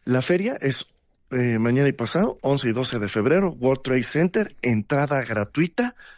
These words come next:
no se cobra la entrada, eh, están los registros, pueden llegar y perfectamente accesan a la feria. Y en el marco de la feria vamos a lanzar esta plataforma digital también con acceso gratuito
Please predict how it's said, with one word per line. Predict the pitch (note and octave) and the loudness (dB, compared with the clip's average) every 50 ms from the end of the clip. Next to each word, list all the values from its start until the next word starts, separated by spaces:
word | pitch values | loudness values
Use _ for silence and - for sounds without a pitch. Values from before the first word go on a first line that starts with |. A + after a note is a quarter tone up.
| _ _ _ - - _ - | _ _ _ -20 -20 _ -2
no | B2 C3 D3+ E3+ E3+ | 2 4 4 4 2
se | - D3+ B2 | 2 -2 -2
cobra | - C#3+ C#3 C#3 C3 | 0 0 0 2 2
la | B2 A2+ | 0 0
entrada, | A2 A2 G#2 C3+ D3 E3 F#3 G#3+ G3+ - - - - - - | 0 0 0 0 0 2 2 0 0 -2 -6 -14 -20 -10 -4
eh, | A#2+ A#2+ A#2 A2+ A2+ A2+ A2+ A2 A2 A2 G#2+ G#2 - - - - - - - _ _ - - | -2 0 2 2 2 2 2 2 2 2 2 0 -4 -10 -18 -20 -20 -20 -20 _ _ -14 -10
están | B2 - - D#3+ D3 D3 | -10 -4 0 0 2 2
los | D3 C3+ A#2 | 0 0 -2
registros, | A#2+ G#2+ - D3 D3 - - F#3 F#3+ E3+ - | -4 0 0 0 0 0 0 0 0 0 0
pueden | - C#3+ C#3+ C3+ C3+ B2 | -2 0 2 2 2 2
llegar | A2 A2 G#2 C3+ D#3+ F#3+ G3+ G#3 - | 2 2 2 2 2 2 0 -2 -4
y | - B2 | -6 -8
perfectamente | A2 - A#2+ G#2 - C3 - - C3+ B2+ B2+ C3 B2+ - - B2 | -4 -4 -4 -4 -4 -6 -4 -2 -2 0 2 0 0 2 0 0
accesan | A2 - - C3+ B2 - C3 B2 A#2 | 0 0 0 -2 0 0 0 0 2
a | A#2 | 2
la | A2+ G#2 G2+ | 2 2 2
feria. | - - A2 G#2 G#2+ G2+ A2+ | 2 0 2 2 2 0 0
Y | B2 B2 C#3+ | 0 0 0
en | C#3+ C#3+ | 0 2
el | C#3+ C#3+ | 0 2
marco | D3+ E3+ F#3 F#3 - F#3+ F3+ | 2 0 -2 0 0 0 2
de | F3+ | 2
la | E3 D#3 | 2 0
feria | - - D#3+ C3 C3+ D#3+ F#3+ - - - - - - _ - | 2 0 0 0 0 -4 -8 -10 -14 -20 -20 -20 -20 _ -12
vamos | - - B2 C3 D#3 D#3 C#3+ - | -2 0 2 2 2 2 0 0
a | D3+ | 2
lanzar | D3+ D#3 D#3+ D#3 - E3+ D#3 E3 F#3 F#3+ - - - - - _ _ | 2 4 2 2 2 2 2 2 0 -4 -8 -12 -20 -20 -20 _ _
esta | - B2 B2+ - - - D3+ D#3 D#3 D3+ - - | 0 0 0 0 2 2 2 2 2 2 -2 -4
plataforma | - B2+ A#2 G#2+ - A2+ - - B2+ B2+ C#3 C3+ | 0 0 0 2 0 -2 -2 0 0 2 2 2
digital | C3 - - - - - C#3 C#3+ - | 2 2 -2 -4 -2 0 0 0 0
también | - C#3 A#2+ A#2 C3 C#3+ D3+ | 0 -2 0 2 2 2 2
con | D3 - D#3+ D3+ C3+ | 0 0 0 0 0
acceso | A2+ G#2+ - - B2+ - - D#3 B2+ | 0 0 0 -2 0 0 0 0 0
gratuito | B2+ A2+ - - D#3+ - - - A3+ A3+ | 0 -2 -2 -2 -6 -6 0 0 0 0